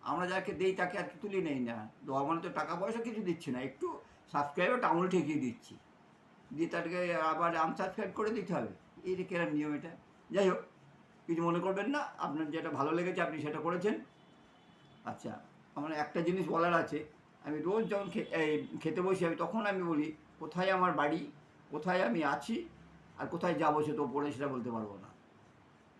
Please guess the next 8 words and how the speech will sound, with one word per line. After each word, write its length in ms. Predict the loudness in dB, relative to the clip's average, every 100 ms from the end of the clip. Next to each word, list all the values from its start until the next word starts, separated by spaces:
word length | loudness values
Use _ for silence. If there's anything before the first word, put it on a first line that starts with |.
| -20 -20 -20 -20 -20 -20 -20 -20 -20 -20 -20 -20 -20 -8
আমি 100 | 0
রোজ 240 | 2 4
বলি 220 | 2 -2 -8 -18 -20 -20 -20 -20 -20 -20 -20 -20 -20 -20 -20 -18 -10
যে 140 | -4
আমি, 220 | 0 0 -2 -10 -20 -20 -20 -20 -20 -20 -20 -20 -6
আমার 240 | 0 2 2
বাড়ি 220 | 2 2
আরবেলিয়া, 460 | 2 0 -4 -8